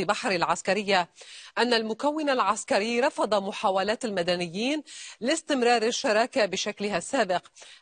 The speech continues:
داعياً إلى توسيع قاعدة الأحزاب المشاركة في الحكومة الانتقالية، وشدد على ضرورة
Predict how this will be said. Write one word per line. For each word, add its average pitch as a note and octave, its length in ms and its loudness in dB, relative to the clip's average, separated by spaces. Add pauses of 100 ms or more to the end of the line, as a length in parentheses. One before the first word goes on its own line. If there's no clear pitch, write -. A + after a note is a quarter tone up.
داعياً G#3+ 420 2
إلى G3 320 0
توسيع G3 640 0
قاعدة G#3 560 0
الأحزاب G3+ 400 0
المشاركة G#3+ 560 -2
في G#3+ 100 -6
الحكومة B3+ 360 -2
الانتقالية، C#4+ 760 0 (540)
وشدد G#3 560 2
على G3 280 4
ضرورة G3 400 2